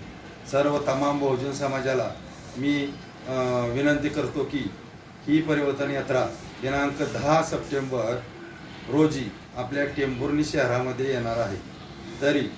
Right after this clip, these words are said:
सर्व बहुजन समाजातील, अ, बहुजन बांधवांनी या यात्रेला, यात्रेमध्ये सामील व्हावे व राष्ट्रीय अध्यक्ष वामन मेश्राम साहेब यांचे विचार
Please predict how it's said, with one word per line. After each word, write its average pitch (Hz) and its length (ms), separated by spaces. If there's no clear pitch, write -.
सर्व 156 240
बहुजन 139 400
समाजातील, 127 680
अ, 120 420
बहुजन 127 460
बांधवांनी 127 680
या 147 160
यात्रेला, 123 580
यात्रेमध्ये 131 540
सामील 131 400
व्हावे 151 340
व 147 140
राष्ट्रीय 127 480
अध्यक्ष 143 420
वामन 131 320
मेश्राम 131 440
साहेब 131 240
यांचे 127 320
विचार 104 360